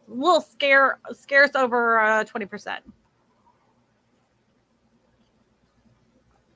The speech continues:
And there's all, like, there's all these solutions that can be done. But the problem with a lot of the solutions is that, um, there's somebody in the way that's telling them no.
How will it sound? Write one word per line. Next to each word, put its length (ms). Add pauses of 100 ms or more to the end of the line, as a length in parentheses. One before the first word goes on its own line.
(300)
And 100
there's 160
all, 220
like, 240
there's 200
all 220
these 180
solutions 600
that 160
can 340
be 120
done. 420 (920)
But 200
the 80
problem 460
with 160
a 60
lot 240
of 60
the 80
solutions 760 (540)
is 300
that, 440
um, 500 (680)
there's 180
somebody 380
in 100
the 100
way 220
that's 320
telling 640
them 280
no. 340